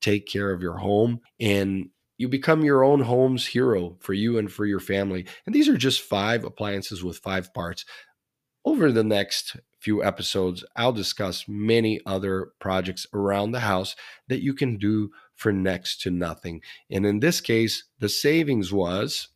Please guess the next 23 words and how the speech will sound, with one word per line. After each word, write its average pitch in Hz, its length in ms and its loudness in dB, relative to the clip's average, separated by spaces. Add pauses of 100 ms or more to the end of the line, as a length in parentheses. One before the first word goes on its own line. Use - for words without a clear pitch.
(320)
let's 101 220 -6
look 98 180 -6
here. 90 280 -4 (200)
I 98 140 -2
added 135 420 2
up 110 140 0
five 123 420 0
different 160 320 -2
parts 117 320 2
for - 200 -8
the 90 100 -6
fridge, 147 440 -2
the 104 80 -10
stove, 123 420 -2
the 107 60 -12
dishwasher, 107 640 -2
the 90 100 -4
water 104 300 -2
heater, 123 300 0
and 98 160 0
the 95 200 0
A 104 60 0
C. 87 380 -6